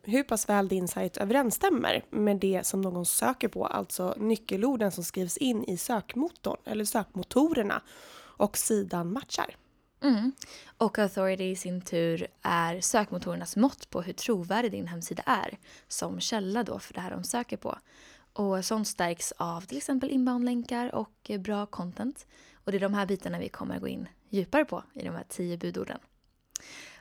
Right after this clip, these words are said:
Speaker 2: Och först ut i vår budordslista är ett. Bygg upp din verktygslåda.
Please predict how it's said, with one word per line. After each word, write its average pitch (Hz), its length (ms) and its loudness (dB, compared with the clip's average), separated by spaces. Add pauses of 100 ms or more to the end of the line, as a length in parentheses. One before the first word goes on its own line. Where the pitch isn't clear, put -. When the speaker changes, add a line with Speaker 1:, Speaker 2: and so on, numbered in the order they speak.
(120)
Speaker 2:
Och 226 460 4
först - 360 2
ut - 460 2 (300)
i 208 440 2
vår 190 420 2
budordslista 185 1000 0
är 175 500 2 (720)
ett. - 400 -8 (400)
Bygg 202 180 0
upp - 240 -4
din 170 280 -4
verktygslåda. 214 880 0